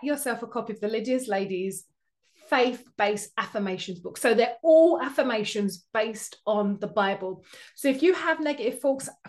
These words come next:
thoughts, thoughts, thoughts, anxious thoughts, or sometimes your mind, everybody's got a mind that can just w-, weigh over them. This is when you've gotta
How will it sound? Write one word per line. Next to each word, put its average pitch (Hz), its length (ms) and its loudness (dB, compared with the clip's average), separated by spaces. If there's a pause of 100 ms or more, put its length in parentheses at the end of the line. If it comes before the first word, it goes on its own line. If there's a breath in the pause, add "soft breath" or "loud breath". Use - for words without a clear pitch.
thoughts, - 480 -6 (200)
thoughts, 339 400 -6 (260)
thoughts, 311 420 -2 (380 soft breath)
anxious 247 480 -2
thoughts, 277 480 -4
or 220 460 2 (240 loud breath)
sometimes 277 480 -2
your 233 120 2
mind, 254 400 -2
everybody's 285 440 4
got - 140 -8
a 214 40 -4
mind 208 220 0
that - 80 -10
can 233 100 -8
just 202 260 -4
w-, 202 300 -2
weigh 202 360 2
over 196 300 0
them. 175 300 -8
This 277 140 -2
is 294 60 -6
when 320 120 -2
you've 302 80 -6
gotta 233 240 0